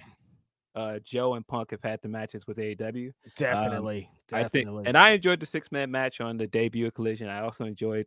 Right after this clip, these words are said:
Speaker 1: the Owen Hart Cup match, but this was absolutely the best match. Um, this match was essentially Joe beating the snot out of this guy for
Speaker 2: <laughs>
Speaker 1: the first half of this match. Uh, Joe coming out and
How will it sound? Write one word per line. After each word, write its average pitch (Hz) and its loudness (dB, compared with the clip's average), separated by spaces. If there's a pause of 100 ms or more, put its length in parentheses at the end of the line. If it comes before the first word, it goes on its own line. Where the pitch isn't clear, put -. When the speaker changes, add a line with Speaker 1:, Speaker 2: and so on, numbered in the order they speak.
Speaker 1:
the 104 0 (340)
Owen 120 6
Hart 113 4
Cup 107 0
match, 101 -4 (100)
but 101 -2
this 147 6
was 135 2
absolutely 110 -2
the 95 -6
best 98 -4
match. 95 -8
Um, 98 -8 (300)
this 131 4
match 135 8
was 117 2
essentially 127 4 (280)
Joe 151 12
beating 165 4
the 139 0
snot 156 10
out 123 8
of 113 2
this 113 -6
guy - 2
for - 10
Speaker 2:
<laughs> - 12
Speaker 1:
the 392 10
first - 12
half 151 12
of 139 8
this 123 4
match. 113 0 (160)
Uh, 113 -2 (320)
Joe 160 8
coming 170 0
out 147 4
and 120 0